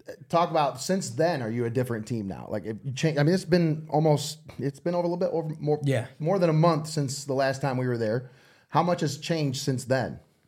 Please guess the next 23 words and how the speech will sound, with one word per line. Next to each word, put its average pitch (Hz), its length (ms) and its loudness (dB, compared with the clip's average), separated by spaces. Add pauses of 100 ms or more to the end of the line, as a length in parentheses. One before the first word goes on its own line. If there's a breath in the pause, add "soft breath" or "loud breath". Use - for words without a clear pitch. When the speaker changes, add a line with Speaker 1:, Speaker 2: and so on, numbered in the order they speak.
(220)
Speaker 2:
I 120 180 -4
feel 147 180 -2
we're 113 240 -4
closer 131 400 -4
knit. 107 260 -4 (480)
Speaker 1:
Okay. 156 320 0
Speaker 2:
We're 123 260 -4 (760)
getting 113 400 -8 (280)
to 131 80 -10
know 120 160 -4
each 113 120 -8
other 110 140 -4
better 104 200 -4
as 101 100 -8
a 104 40 -12
group. 107 400 -8
Speaker 1:
What 139 200 -2
do 175 60 0
you 175 60 -2
think 170 220 -2
is 123 320 -4
the, 120 360 0
the, 113 560 0